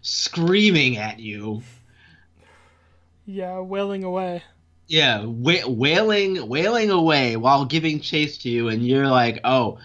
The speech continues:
Speaker 1: I had," you have to use all of your web slinging skill that you learned at that point in the game. When, you know, the, the wall zip, the, the, oh man, it's so terrifying.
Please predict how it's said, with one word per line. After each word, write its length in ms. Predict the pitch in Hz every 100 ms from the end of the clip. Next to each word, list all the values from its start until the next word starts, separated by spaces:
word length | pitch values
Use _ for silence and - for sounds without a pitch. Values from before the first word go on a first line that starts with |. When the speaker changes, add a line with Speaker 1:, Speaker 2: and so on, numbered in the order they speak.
| - - -
Speaker 1:
I 100 | 110
had," 280 | 143 139 147
you 100 | 175
have 220 | 180 170
to 100 | 151
use 260 | 156 156 - 120
all 200 | 135 143
of 120 | 135
your 100 | 131
web 220 | 127 120
slinging 400 | - 120 113 110
skill 200 | - 113
that 120 | 107
you 60 | 113
learned 180 | 113 113
at 140 | 107
that 180 | 110 110
point 180 | 113 107
in 60 |
the 80 | 101
game. 340 | 101 104 92 90 - - - - - - - _ _
When, 240 | 123 120 120
you 140 | 143
know, 220 | 123 110
the, 180 | 107 110
the 140 | 104 110
wall 320 | 127 156 151
zip, 380 | 123 151 143 -
the, 580 | 113 113 113 110 107 -
the, 180 | 110 110
oh 340 | 127 139 117 95
man, 460 | 104 107 92 92 -
it's 240 | 151 147 -
so 340 | - 196 180
terrifying. 800 | - 175 170 110 101 87 80